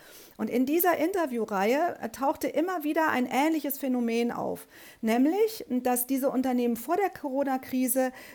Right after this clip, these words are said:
sehr stark Führung verflacht haben, also durch verflachte Hierarchien tatsächlich Führung demokratisiert haben, zunehmend partizipative Arbeitsstrukturen eingeführt haben,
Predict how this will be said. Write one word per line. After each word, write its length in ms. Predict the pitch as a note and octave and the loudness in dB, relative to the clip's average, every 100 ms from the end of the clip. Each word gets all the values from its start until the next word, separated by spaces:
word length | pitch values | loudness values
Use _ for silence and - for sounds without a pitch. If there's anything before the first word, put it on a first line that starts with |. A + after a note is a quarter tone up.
| - | 0
sehr 400 | - C#4 E4+ G#4 | 2 4 2 0
stark 600 | - - B3 C4+ E4 - | -2 0 2 2 0 -4
Führung 640 | - C#4 D#4 F4 E4 D#4 | -6 0 2 2 0 0
verflacht 720 | - A3 - G#3+ A#3+ - - | 0 -6 -4 -4 -4 -6 -8
haben, 300 | D#4 D#4 D#4+ F#4+ | -6 -6 -6 -6
also 200 | G#3+ A3 | -4 -2
durch 200 | A3 A3 | -4 -4
verflachte 540 | A3 - C4+ - D#4+ | -8 -4 -4 -4 -6
Hierarchien 760 | C#4 C#4 C4+ C4 C4+ C#4 C#4 C#4 - - | -4 -4 -4 -4 0 2 2 -2 -8 -12
tatsächlich 440 | - A#3 B3 A#3+ - | -6 -2 0 -2 -6
Führung 680 | - D4 F4+ E4+ D#4 D4+ - - - F#3+ | 0 2 4 2 2 0 -4 -20 -18 -2
demokratisiert 960 | C4 C4+ C4+ - A#3 A3+ F#3+ B3 F#4 F#4+ C#4+ | 4 6 4 0 -2 -2 0 2 2 0 -2
haben, 460 | C#4+ C#4+ D4 C#4+ C#4 - - | 0 2 2 0 -2 -14 -10
zunehmend 440 | - D4 C4+ B3+ | 0 2 4 2
partizipative 1000 | B3+ D4+ D#4 - C#4+ C4+ C4 C4+ B3+ A#3+ | 0 -2 -2 -2 0 -2 0 0 2 0
Arbeitsstrukturen 920 | - - E4 - - C#4 - C#4+ C4+ | 0 2 0 0 -6 -8 -6 -2 0
eingeführt 680 | - A3 C4 C4 - B3+ A#3+ | 0 -2 -2 -2 0 0 0
haben, 400 | A#3 A#3 A3+ B3+ | -2 -2 0 -2